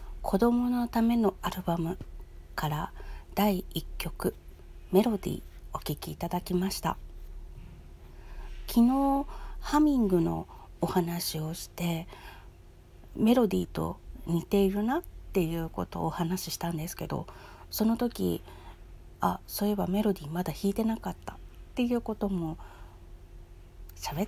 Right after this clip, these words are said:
たかな？で、ふと「あー、そういえば弾いてないんだったら弾こうかな」と、<laughs> 今朝思いまして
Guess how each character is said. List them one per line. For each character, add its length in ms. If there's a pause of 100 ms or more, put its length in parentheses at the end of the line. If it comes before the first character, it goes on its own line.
(100)
た 100
か 140
な？ 220 (1000)
で、 320 (280)
ふ 120
と 280 (180)
「あ 360
ー、 20
そ 300
う 60
い 60
え 100
ば 120
弾 180
い 40
て 120
な 120
い 60
ん 40
だ 100
っ 100
た 120
ら 100
弾 120 (200)
こ 120
う 20
か 140
な」 200 (460)
と、 80 (440)
<laughs> 440
今 100
朝 180 (680)
思 240
い 60
ま 180
し 100
て 200